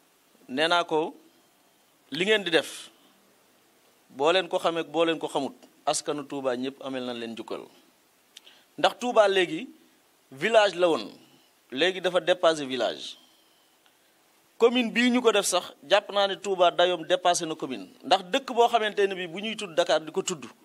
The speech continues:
dem nañ fi ñu toll nii ba invi-, ba, ba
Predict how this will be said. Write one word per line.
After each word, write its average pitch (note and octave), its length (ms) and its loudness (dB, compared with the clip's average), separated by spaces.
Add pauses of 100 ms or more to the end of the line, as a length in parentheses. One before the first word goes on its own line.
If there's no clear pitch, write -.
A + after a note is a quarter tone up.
(960)
dem B3 240 2
nañ B3 160 2
fi A#3 80 -6
ñu A#3 80 -8
toll A3+ 160 4
nii G#3+ 100 -6
ba G3 180 -2
invi-, G#3+ 320 -2
ba, F#3 180 0
ba F#3 140 -4